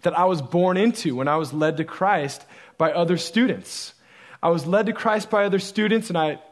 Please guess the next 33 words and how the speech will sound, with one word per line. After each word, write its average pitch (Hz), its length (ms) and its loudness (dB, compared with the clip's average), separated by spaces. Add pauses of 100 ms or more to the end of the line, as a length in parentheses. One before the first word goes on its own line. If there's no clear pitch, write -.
(120)
get 190 200 -2
to 156 40 -10
college, 190 540 0
and 131 140 -4 (380)
my 175 120 2
wife 175 300 2
is, 135 200 -10
was, 147 320 -6 (180)
at 160 120 -4
the 156 60 -12
time, 196 340 0
she - 160 -4
was 160 100 -4
swimming 190 320 0
for 170 140 -4
University 151 500 -2
of 131 120 -6
Texas, 185 420 -6
and 143 80 -4
I 143 40 -2
got 135 200 -6
connected 151 340 -6
to 131 60 -8
these 131 160 -8
folks, - 380 -4
and 139 180 -8
they 175 180 2
are 135 180 -2
doing 170 540 -2 (300)
ministry 156 560 -2
and 123 200 -8
reaching 156 460 -2
students. - 760 -4